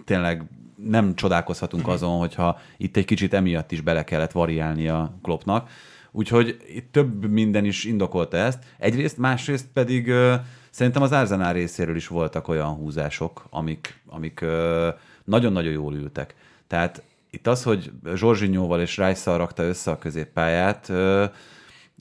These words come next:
Speaker 1: Arteta, az például azt eredményezte, hogy, ö,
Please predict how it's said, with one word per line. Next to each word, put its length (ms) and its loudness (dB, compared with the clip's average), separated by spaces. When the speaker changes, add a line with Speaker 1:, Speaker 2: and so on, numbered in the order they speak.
Speaker 1:
Arteta, 640 0
az 400 -4
például 240 4
azt 180 2
eredményezte, 680 0
hogy, 360 2
ö, 160 2